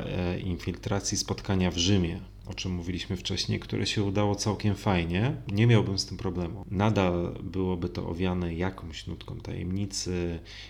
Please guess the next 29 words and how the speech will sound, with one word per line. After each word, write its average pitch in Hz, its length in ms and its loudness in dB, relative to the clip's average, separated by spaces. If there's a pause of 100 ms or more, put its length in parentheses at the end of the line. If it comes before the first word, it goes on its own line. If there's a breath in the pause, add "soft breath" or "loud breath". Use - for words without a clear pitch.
(120)
mielibyśmy 85 500 -4
sugestię 90 1160 0 (100)
pewną, 85 680 -6
że 85 200 -6 (220)
tak, - 260 -10
to - 180 -8
jest, - 720 -6
to 80 100 -10
może 92 380 -2
by-, 90 220 -4
jest 87 240 -4
Blofeld. 90 760 -2 (120)
To 107 100 -2
byłoby 95 340 -2
fajne 107 420 0
wprowadzenie 95 720 -2
tej 90 280 -4
organizacji 85 840 -4
już 85 200 -10
w - 40 -10
takim - 260 -10
pełnym 90 460 -4
zakresie. - 600 -8
Natomiast 87 1120 -2
to, - 140 -6
co - 180 -4
zrobiono 90 500 -2
tutaj, 90 880 -2 (240)
mm, 90 560 -10